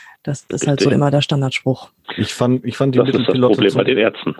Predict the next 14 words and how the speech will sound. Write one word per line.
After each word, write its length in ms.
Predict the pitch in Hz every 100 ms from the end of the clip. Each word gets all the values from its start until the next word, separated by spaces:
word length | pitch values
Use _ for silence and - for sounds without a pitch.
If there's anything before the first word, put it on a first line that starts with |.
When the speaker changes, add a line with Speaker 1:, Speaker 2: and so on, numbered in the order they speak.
| - 117 - -
Speaker 3:
Ja, 280 | 123 - 120
ich, 300 | 98 - 143
ich 140 | -
fand 160 | 131 131
die 40 |
Speaker 1:
Richtig. 160 | 131 135
Speaker 3:
Mittelpilotte 520 | 120 131 123 - 113
zum 160 | 123
Beispiel 240 | 123 120 110
extrem 360 | 107 - 123
störend 560 | 107 - 135 135 107 139
und, 220 | 113 104 -
ähm, 340 | 131 107 101 95
hab 140 | 107